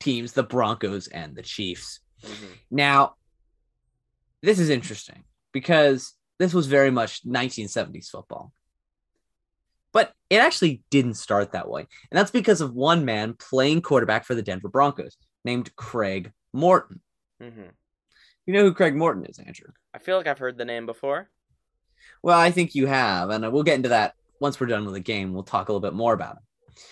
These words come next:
Speaker 1: Anyway, he throws a forty-two yard touchdown pass to open up the scoring.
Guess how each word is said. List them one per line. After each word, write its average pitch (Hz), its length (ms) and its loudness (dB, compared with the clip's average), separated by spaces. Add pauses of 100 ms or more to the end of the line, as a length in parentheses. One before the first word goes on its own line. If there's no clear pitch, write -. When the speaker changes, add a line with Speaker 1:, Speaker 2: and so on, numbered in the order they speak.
(240)
Speaker 1:
Anyway, 147 400 2 (400)
he 247 220 4
throws 190 280 6
a 139 60 6
forty-two 190 720 4
yard 131 400 4
touchdown 123 520 0
pass - 480 -20 (480)
to - 160 0
open 139 260 6
up 113 140 -4
the 135 80 -4
scoring. 185 460 0